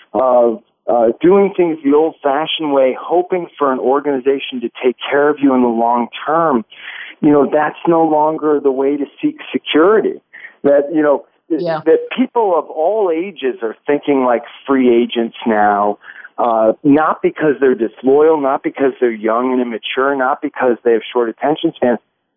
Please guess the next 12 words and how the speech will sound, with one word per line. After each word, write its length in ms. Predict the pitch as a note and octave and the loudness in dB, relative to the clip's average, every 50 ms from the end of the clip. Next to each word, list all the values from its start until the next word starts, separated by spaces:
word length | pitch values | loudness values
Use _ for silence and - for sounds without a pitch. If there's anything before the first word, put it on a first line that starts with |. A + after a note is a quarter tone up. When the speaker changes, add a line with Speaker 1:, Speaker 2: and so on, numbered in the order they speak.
| _ - - | _ -8 -4
Speaker 1:
People 300 | - - - B3+ G#3 F3 | -2 0 2 2 2 2
of 100 | C3 B2+ | 2 0
all 280 | C3 D#3 A#3 C#4 C#4 | -2 -2 -2 -4 -6
ages 440 | B3 D#3+ B2+ A2 - A2+ A2 G#2 G#2 - - | -6 -6 -6 -10 -8 -8 -6 -8 -8 -6 -4
are 140 | A2 A#2+ A#2 - | -4 -4 -2 -2
thinking 240 | - C#3 B2 - B2 | -2 -2 0 0 0
more 200 | A#2+ B2 B2 B2 | 0 2 2 2
like 180 | A#2+ B2 A#2+ - - - | 2 2 0 -2 -4 -8
free 220 | - C3 B2+ B2+ B2+ B2+ | -4 -2 0 2 2 2
agents 280 | B2 B2 B2+ B2 A#2+ - - | 0 0 -4 -6 -6 -4 -4
now 220 | C3+ C3+ C#3 C#3+ D3 | -2 0 0 0 -2
because 520 | E3 D#3 - - - D#3 D#3 D#3 D3+ D3+ | -4 -6 -6 -4 -2 0 0 0 0 -4